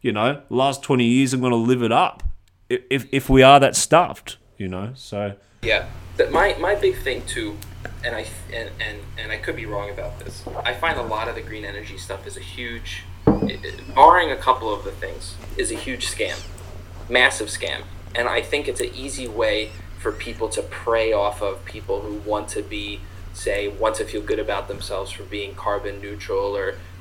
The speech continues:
Speaker 2: or, or doing something to help the environment, and they sell these things as a, as an alternative, right? Now, I'm, okay, and when it comes to this stuff, I wouldn't say I'm very well versed, but if you have something like,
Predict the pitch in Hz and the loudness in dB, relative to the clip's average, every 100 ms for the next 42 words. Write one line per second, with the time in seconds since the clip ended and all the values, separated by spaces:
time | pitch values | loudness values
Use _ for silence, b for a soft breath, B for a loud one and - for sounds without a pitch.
0 | - 101 110 110 104 101 95 - 107 101 | -12 -4 2 4 4 2 -4 -4 -4 -4
1 | 120 110 104 - 95 101 98 107 98 104 | -6 -6 -8 -8 -8 -8 -6 -4 -4 -6
2 | 98 98 95 90 87 101 104 - 104 104 | -8 -4 -4 -6 -8 -8 -8 -4 -4 -4
3 | 101 90 - 95 95 98 95 92 92 92 | -6 -10 -10 -10 -10 -12 -10 -8 -8 -8
4 | 95 95 92 101 101 87 85 87 87 - | -8 -8 -8 -8 -6 -6 -8 -6 -6 -6
5 | - - - 107 110 113 113 - 110 - | -12 -12 -2 0 4 2 0 -8 -8 -2
6 | 92 80 - - - - - 110 113 113 | -4 -4 -10 -14 -14 -14 -8 -6 -4 -4
7 | - 127 110 - 107 98 104 92 104 92 | 0 0 0 -2 -2 -2 -4 -4 -6 -4
8 | 95 92 92 95 92 85 80 - - - | -6 -6 -4 -4 -6 -8 -10 -12 -16 -12
9 | - 110 131 139 131 110 101 98 92 87 | -6 -6 -2 -2 -2 -4 -6 -6 -6 -6